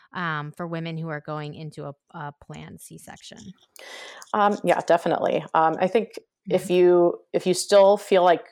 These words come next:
Speaker 2: nervous about it, I think that's totally normal and okay. I mean, with my, with my scheduled one, I definitely still had some nervousness about it. Um, because again, I, I think number one, you're, again, you're giving birth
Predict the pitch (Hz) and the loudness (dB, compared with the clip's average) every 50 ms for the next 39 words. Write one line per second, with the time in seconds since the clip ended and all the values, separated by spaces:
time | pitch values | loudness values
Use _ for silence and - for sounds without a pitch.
0 | - 165 160 160 165 165 170 170 196 190 - 208 190 208 190 190 196 202 208 214 | -10 -6 -4 -2 0 2 2 2 2 2 0 0 2 2 4 4 4 4 4 2
1 | 214 - - 175 175 - 160 156 - - - - - - - _ _ - - 170 | 2 0 0 -2 0 -2 -2 -2 -2 -4 -4 -4 -8 -14 -14 _ _ -8 -2 0
2 | 170 170 180 180 175 165 160 160 165 170 190 208 196 165 160 147 - - 165 160 | 2 4 4 2 2 2 0 0 0 2 2 0 0 0 -2 -2 -2 0 0 2
3 | 165 196 208 170 170 160 151 156 151 - 160 165 165 - - - _ _ _ - | 4 2 2 2 0 -2 -4 -4 -6 -6 -4 -4 -4 -4 -6 -10 _ _ _ -14
4 | - - 175 165 160 160 - 165 165 - - - 165 156 175 175 185 175 170 160 | -10 -8 -4 -4 -4 -2 -2 -4 -4 -4 -2 0 0 0 0 0 0 0 0 0
5 | 160 196 214 214 196 165 - - 175 170 175 160 156 - 170 151 147 139 139 147 | 0 0 0 0 -2 -4 -2 0 0 2 0 0 -2 -4 -6 -6 -4 -2 -2 -2
6 | 147 196 196 - 208 220 214 - 220 233 233 240 240 247 240 247 - _ - - | -2 -2 -2 -2 -4 -4 -2 -2 0 0 2 2 2 0 0 -2 -6 _ -20 -20
7 | - - - - - - - 165 156 151 151 156 160 156 - _ _ _ _ _ | -20 -20 -20 -20 -8 -2 0 2 2 2 0 -2 -4 -6 -8 _ _ _ _ _
8 | _ _ _ - 135 - 202 180 170 170 - 175 156 139 - - - _ _ _ | _ _ _ -6 -4 -2 -2 0 0 0 0 0 0 0 -4 -6 -10 _ _ _
9 | _ _ _ - 165 151 - 165 156 143 151 147 151 151 151 147 160 165 160 160 | _ _ _ -6 -6 -2 -2 -2 -2 -4 -8 -6 -6 -4 -4 -2 -2 0 0 0
10 | 165 156 156 143 - _ _ _ _ _ _ _ - 165 160 - 160 151 143 160 | -2 -2 -4 -6 -8 _ _ _ _ _ _ _ -6 -4 -2 0 0 0 0 -2
11 | 151 - - 180 175 185 170 156 147 - 165 160 190 202 - | -2 0 0 0 0 0 -4 -4 0 2 2 2 2 0 -2